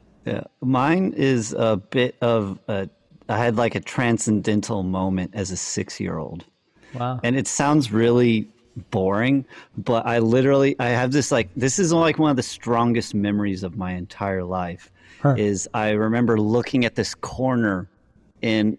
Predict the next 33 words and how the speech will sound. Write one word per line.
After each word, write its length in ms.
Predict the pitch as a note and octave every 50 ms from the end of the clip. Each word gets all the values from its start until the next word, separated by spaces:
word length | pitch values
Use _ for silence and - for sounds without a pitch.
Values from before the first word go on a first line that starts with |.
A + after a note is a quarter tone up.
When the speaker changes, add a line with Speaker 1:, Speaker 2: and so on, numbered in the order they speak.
| - -
Speaker 1:
the, 200 | A#2 G#2+ G2+ - - _ _ _ _ -
in 180 | A#2+ A2 A2
my 140 | G#2 G2+ G2
bathroom 680 | E2+ - - G#2+ G#2+ G#2 - - G#2 F#2+ F#2 E2+ D#2 -
as 100 | - F#2+ G2
a 60 | F2+
six-year-old. 680 | - - - G#2 - - - G2+ F2+ F2 E2+ D#2+ E2 - _ - - - _ _ _ -
And 120 | - G#2+
as 140 | A2+ A2+ F#2+
I 80 | A2
stared 500 | G2 - - - - C#3 B2+ A#2+ A#2+ A2
into 240 | A2 A2+ G#2+ - A2
this 240 | G2+ G#2+ G2+ - - - -
upper 260 | A2+ A2 - A2 G#2
corner 460 | - - - A2+ G#2+ G#2+ G#2+ G#2+ G2+
of 140 | G2 F#2 F2+
the 80 | F#2+
bathroom, 600 | E2 - G2 G2 G2 - - F#2+ F#2+ F#2 F2+ F2+ - _ _ _ _ _ _ _ _ _ _ _ - -
I, 100 | A2+ G#2+
like, 220 | G#2 G#2 G2 -
saw 580 | - - - - C#3 A#2+ A#2+ A#2 A2+ A2 G2+ F2 _ _ _ _ _ _
what 320 | - G#2+ G#2 A2+ B2+ B2 A2+
I 120 | A2+ A2+
wanted 500 | G#2+ G2+ G#2+ A2 G#2+ G#2+ G2+ F#2+ F2+ - _ _ _ _ _ _ -
in 160 | A#2+ A2 G#2+
my 160 | G2+ G2+ G2
life 500 | F#2+ G2 F#2+ F#2+ F2+ F2+ - - - _ _ _ _ _ _ _ _ _ -
and 340 | - G#2+ G2+ G2+ G2+ G2+ G2+
what 160 | G2+ G#2 G#2
I 140 | G#2 G2+ G#2
would 200 | G2+ G2 G2+ E2+
become. 540 | - G2+ - - A#2 A2 G#2+ G2+ G2 G2 F#2+ - _ _ _ _ _ _ _ -
And 580 | G#2+ G2+ G2+ F#2+ F#2+ F#2+ F#2 F#2 F#2 F#2+ -